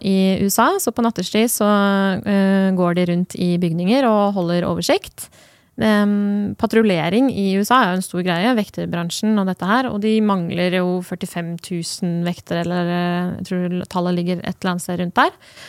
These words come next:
Eh, så det skjer jo allerede der. Når første roboten i Norge blir å ses, det var jo, ehm,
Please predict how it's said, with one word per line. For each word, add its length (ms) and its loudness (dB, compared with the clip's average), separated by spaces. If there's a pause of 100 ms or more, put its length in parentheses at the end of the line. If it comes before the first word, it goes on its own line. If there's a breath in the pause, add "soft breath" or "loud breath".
(440 loud breath)
Eh, 340 2
så 160 -4
det 140 2
skjer 240 0
jo 80 4
allerede 440 2
der. 260 4 (240)
Når 420 4
første 300 -2
roboten 420 0
i 140 4
Norge 1200 2
blir 200 0
å 80 0
ses, 380 0
det 180 2
var 180 2
jo, 140 0
ehm, 880 0